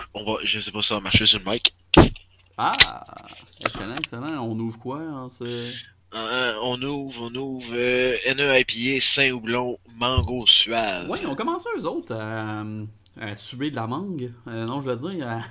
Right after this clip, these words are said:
Speaker 2: <laughs> à encaner Saint-Houblon. Euh, chaîne de restaurants, euh, dans le style, euh,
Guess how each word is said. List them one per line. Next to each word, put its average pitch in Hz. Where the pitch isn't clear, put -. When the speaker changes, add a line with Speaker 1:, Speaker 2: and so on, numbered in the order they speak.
Speaker 2:
<laughs> -
à 151
encaner 190
Saint-Houblon. 117
Euh, 104
chaîne 131
de 123
restaurants, 107
euh, 101
dans 110
le 107
style, -
euh, 110